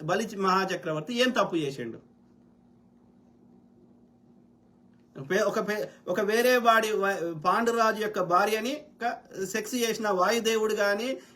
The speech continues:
యొక్క, యొక్క సెక్స్ చేసినటువంటి ఇంకోడు గాని వాడు మంచోడంట, అగ్నిదేవుడు గాని. అర్థమైందా? ఈ ఐదుగురు మంది మొగోళ్ళని చేసుకున్నామే మంచిదంట. అంటే చెప్తే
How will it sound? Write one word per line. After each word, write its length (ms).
యొక్క, 140
యొక్క 300
సెక్స్ 280
చేసినటువంటి 540
ఇంకోడు 380
గాని 200
వాడు 220
మంచోడంట, 420
అగ్నిదేవుడు 520
గాని. 140
అర్థమైందా? 400
ఈ 40
ఐదుగురు 340
మంది 220
మొగోళ్ళని 400
చేసుకున్నామే 400
మంచిదంట. 400
అంటే 200
చెప్తే 460